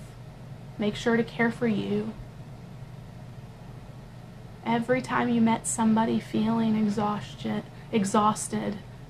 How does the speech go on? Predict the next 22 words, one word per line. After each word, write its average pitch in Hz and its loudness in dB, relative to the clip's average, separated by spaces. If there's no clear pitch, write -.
God, 202 2
in 214 6
Jesus 226 4
you 208 4
said, 208 0
"Come 233 6
to 226 6
the 196 2
table. 190 -4
Come 277 6
on, 214 10
join 233 8
us 220 4
over 202 2
here. 196 2
Join 233 8
us - 6
in 202 6
what 196 4
we're 190 4
doing. 190 4
Bring 240 8